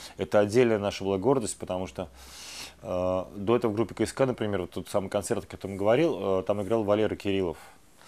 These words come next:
впоследствии барабанщик группы, э, "Зоопарк". Э, в как-, и когда мы стали делать К С К, мы, э,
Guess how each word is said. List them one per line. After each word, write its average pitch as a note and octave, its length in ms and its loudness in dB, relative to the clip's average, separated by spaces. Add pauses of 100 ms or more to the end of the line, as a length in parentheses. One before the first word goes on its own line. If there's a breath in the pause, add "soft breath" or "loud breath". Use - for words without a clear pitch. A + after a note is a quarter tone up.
(360 loud breath)
впоследствии F2+ 420 -4
барабанщик F2+ 420 -2
группы, F2 280 -6
э, F2+ 480 -4
"Зоопарк". F2+ 560 0 (800 loud breath)
Э, F#2+ 680 0 (840)
в A2 300 -2
как-, - 500 -8
и A2 400 2
когда A2+ 240 4
мы G#2+ 80 -4
стали G#2 220 2
делать G#2 240 2
К A#2 120 2
С - 120 -4
К, D#3 300 4
мы, G#2 380 -2 (1160)
э, F#2+ 360 0